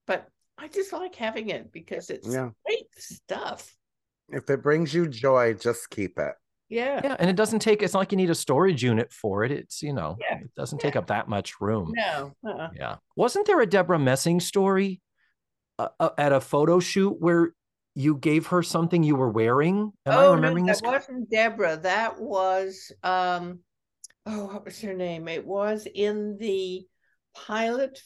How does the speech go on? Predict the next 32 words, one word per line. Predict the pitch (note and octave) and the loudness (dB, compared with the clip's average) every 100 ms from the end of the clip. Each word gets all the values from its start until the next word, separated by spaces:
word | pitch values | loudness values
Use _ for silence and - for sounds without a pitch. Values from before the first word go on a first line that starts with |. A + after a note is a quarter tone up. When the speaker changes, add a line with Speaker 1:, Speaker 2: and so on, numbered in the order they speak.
| - | -8
Speaker 1:
for | G3+ G3+ | -4 -4
You | G3 F#3 | -4 -8
Can't | - G3 F#3+ | -8 -10 -10
Take | G#3 G#3 G#3 | -10 -10 -10
It | - | -8
With | F3 F3 D3 | -8 -10 -10
You | C#3+ C3 | -8 -6
with | C#3 C#3 | -8 -10
Harry | E3 D3+ D#3 | -12 -10 -10
Morgan. | D#3 D3 B2+ A#2 G2+ A2 _ _ _ _ _ _ - - | -10 -10 -10 -12 -12 -14 _ _ _ _ _ _ -14 -2
Speaker 3:
Oh, | B2+ F3+ - B1 _ _ _ _ | 2 2 0 -8 _ _ _ _
I'm | B2+ A#2+ | -2 0
not | G#2 F2+ | -2 -2
familiar. | B2+ C#3 G3+ C#3+ C2+ - _ _ _ _ _ _ _ _ _ _ - | 0 2 4 2 -2 -10 _ _ _ _ _ _ _ _ _ _ -12
Speaker 2:
Lois | G#2+ D#3 E3+ F3 E3 - | 2 6 8 8 4 0
Nettleton? | D#3+ D#3+ D#3 E3+ F3 - G3 G#3 | 2 4 6 4 2 2 2 4
Speaker 1:
Yes, | A3 E4+ - - | 4 4 2 0
thank | G#3 F#3+ D#3+ | 2 2 -4
you. | C3 - | -8 -2
Yes, | E3+ A#2+ - | -2 -2 -4
that's | F3 E3 - | -6 -4 -4
who | |
it | D#3+ C3+ | -2 0
Speaker 3:
Oh, | F#3 | 2
Speaker 1:
was. | C4 | 4
Speaker 3:
Lois | C#4+ D#4 D#4 | 4 2 2
Nettleton. | G#4 G#4+ - B2 B2 | 2 4 2 0 2
Yeah, | |
she's | E3 - A3+ | 2 0 -4
been | - C4 | 2 4
Speaker 1:
Yeah. | |
Speaker 3:
on, | B3+ B3+ B3 | 4 2 -2